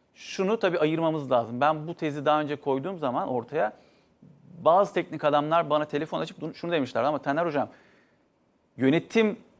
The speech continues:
kötü ve biz iyiyken bizim iyi olduğumuzu tartamayıp bizi gönderen hoca-,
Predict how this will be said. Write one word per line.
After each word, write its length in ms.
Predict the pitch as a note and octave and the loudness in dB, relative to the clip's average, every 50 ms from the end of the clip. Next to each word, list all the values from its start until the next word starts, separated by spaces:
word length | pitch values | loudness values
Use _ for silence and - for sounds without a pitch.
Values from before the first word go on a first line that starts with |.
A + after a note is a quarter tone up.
| _ - | _ -2
kötü 400 | - C#3+ C#3 - A3 A#3 A#3+ G3 | -2 -2 0 2 2 2 4 4
ve 200 | G3 F#3+ E3 D#3+ | 4 4 2 0
biz 240 | G3 G3 F#3+ - | -2 -2 -2 -2
iyiyken 420 | F#3 F3+ G3+ G3 - G3+ F3+ F3 D#3+ | -2 -2 -2 0 0 0 0 0 0
bizim 220 | D#3+ D#3 F3+ E3+ | -2 -4 -4 -2
iyi 140 | F#3 F#3 F#3+ | 2 4 4
olduğumuzu 420 | F#3 E3+ D#3+ D#3 E3+ E3+ E3+ E3 | 4 4 2 0 -2 -4 -4 -4
tartamayıp 600 | - - D3 D3 D3 - F#3 G3 F#3+ F3+ D#3 C3 - - - | 0 2 2 2 2 2 0 2 2 2 2 0 -2 -4 -4
bizi 200 | C#3+ C3 C3+ C#3+ | -2 -2 0 0
gönderen 420 | B2+ C#3 C#3 C3+ C3+ C#3 C#3 C#3 C3+ | 2 2 2 4 4 4 4 4 2
hoca-, 260 | C3+ C3 B2 - | 2 0 -2 -6